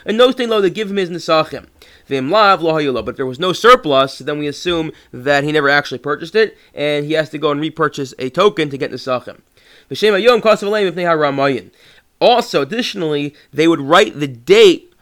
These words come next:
on each token in order to avoid the swindlers, because someone who was a swindler wasn't so honest.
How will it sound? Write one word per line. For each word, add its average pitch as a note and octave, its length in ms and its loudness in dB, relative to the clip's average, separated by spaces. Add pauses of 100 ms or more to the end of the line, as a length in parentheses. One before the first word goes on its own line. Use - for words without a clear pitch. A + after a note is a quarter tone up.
(180)
on D#3+ 240 4
each G3+ 260 -10
token E3 560 2 (220)
in D3 80 -6
order F#3+ 260 2
to E3+ 280 -6
avoid D#3+ 480 0
the D#3 60 -4
swindlers, D3 600 -4
because C3 240 -12
someone F3+ 420 2
who D3 80 0
was C#3+ 160 -4
a D3 60 -4
swindler F3 500 0
wasn't D3 300 -2
so D#3 140 -2
honest. F#3 500 4